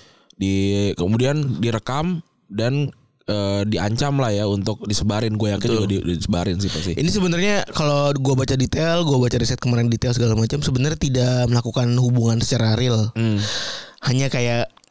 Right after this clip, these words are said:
Speaker 2: eh, anak kecil pura-pura nge-, ngewe sama kucing.
Speaker 1: Iya, iya, tapi dipaksa.
Speaker 2: Tapi dipaksa, itu pertama. Yang kedua, disebarkan. Sudah
Speaker 1: Iya.
Speaker 2: disebarkan memang.
Speaker 1: Hmm.
Speaker 2: Itu yang bikin dia depresi. Sudah disebarkan tuh yang bikin dia depre-, depresi karena dia merasa malu.
Speaker 1: Iya.
Speaker 2: Tingkah lakunya yang seperti itu disebarin ke
Speaker 1: Sebarin.
Speaker 2: banyak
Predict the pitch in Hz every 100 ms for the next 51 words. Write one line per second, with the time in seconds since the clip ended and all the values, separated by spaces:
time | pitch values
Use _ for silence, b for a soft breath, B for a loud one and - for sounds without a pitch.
0 | - 117 117 113 113 113 110 113 143 123
1 | 123 107 120 120 117 - 117 120 120 113
2 | 107 113 139 120 104 104 90 95 92 107
3 | 131 123 117 131 113 110 151 - - 117
4 | - 131 135 - 123 123 107 110 107 120
5 | 117 117 120 135 143 139 131 143 127 117
6 | 127 104 98 147 156 131 107 98 107 104
7 | 101 98 95 - 143 185 151 139 151 143
8 | 120 110 110 113 104 - _ - 151 139
9 | 120 139 127 147 165 131 120 107 110 117
10 | 110 117 - 135 156 165 B B B 127
11 | 147 165 147 135 127 143 135 - _ -
12 | 104 - - 120 127 120 127 120 117 -
13 | - - 143 135 123 147 - - - -
14 | 120 120 131 123 98 104 101